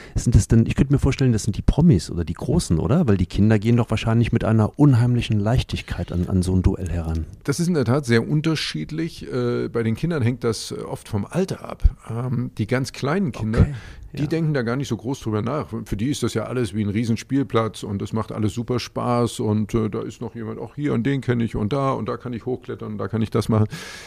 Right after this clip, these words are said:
Speaker 2: Ähm, die, die, die denken eben gar nicht so weit, ne? Was, was passiert da alles hinterher? Bei den etwas älteren Kindern ist es schon so, dass sie natürlich, äh, im Hinterkopf haben, okay,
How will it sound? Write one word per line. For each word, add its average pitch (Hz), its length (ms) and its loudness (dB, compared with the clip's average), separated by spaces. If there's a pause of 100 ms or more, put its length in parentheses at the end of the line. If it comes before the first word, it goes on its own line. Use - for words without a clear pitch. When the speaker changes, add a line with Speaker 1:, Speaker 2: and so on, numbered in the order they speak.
(140)
Speaker 2:
Ähm, 110 420 4
die, 143 420 0 (280)
die, 139 140 -12
die 131 420 -6
denken 139 400 2
eben 101 280 -4
gar 107 180 -2
nicht 107 160 -2
so 92 200 -6
weit, 101 320 -10
ne? 151 280 -2
Was, 110 320 -6
was 110 120 -4
passiert 113 380 0
da 104 60 4
alles 98 220 -4
hinterher? 113 380 -2 (280)
Bei 110 100 -2
den 117 140 2
etwas 131 240 -4
älteren 170 340 0
Kindern 156 300 -4
ist 127 160 -6
es 117 80 -4
schon 139 220 0
so, 139 180 2
dass 123 120 -2
sie 120 80 0
natürlich, 113 520 -2
äh, 107 200 2
im 98 80 -2
Hinterkopf 113 440 -2
haben, 107 240 0
okay, 123 400 0